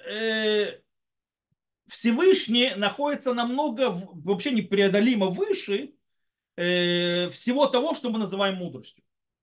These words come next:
То есть, да, то есть, как бы, нельзя назвать мудрым того, который выше всего этого, непостижимо выше всего того, что мы называем мудростью. Можно сказать только, он делает мудрые действия.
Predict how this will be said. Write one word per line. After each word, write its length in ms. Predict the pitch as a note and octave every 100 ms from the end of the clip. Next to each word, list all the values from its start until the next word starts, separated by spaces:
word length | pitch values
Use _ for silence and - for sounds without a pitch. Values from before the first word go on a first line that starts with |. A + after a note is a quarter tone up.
| _ _
То 80 | C3+
есть, 120 | D#3+
да, 200 | G#3 A#3
то 80 | A3
есть, 100 | -
как 160 | F3+ F3
бы, 80 |
нельзя 280 | F#3 G#3+ C4+
назвать 280 | B3 A3+ - - _
мудрым 380 | G#3 B3+ B3 G3
того, 280 | A3+ C#4+
который 380 | A3 A3 - A#3+
выше 320 | G3 A#3 -
всего 320 | G3 F#3 F3 A3
этого, 360 | B3+ B3+ G3+
непостижимо 680 | F#3 F3 E3 F3+ E3+ F#3+ D3+
выше 300 | A#2+ G#2 - _ _ _ _ _ _ _ _
всего 320 | - E3+ D#3+
того, 300 | C3 E3 F#3+
что 120 | F#3+
мы 120 | E3+ F3
называем 380 | D3 C3+ A#2
мудростью. 380 | G2+ F2+ - _ _ _ _ _ _
Можно 460 | F#3 F4+ D#4 D4
сказать 680 | B3+ - G#3+ F#3+ D4+ D4 -
только, 480 | F#4 F#4+ F4+ D#4 -
он 480 | C#4+ E4 F4 B3 D3+
делает 580 | F3+ C#4 C#4+ C#4+ C#4 -
мудрые 580 | F#3 A3 B3+ G3 A#3 A3+
действия. 760 | D3+ F3+ G3 E3 - B2 F#2+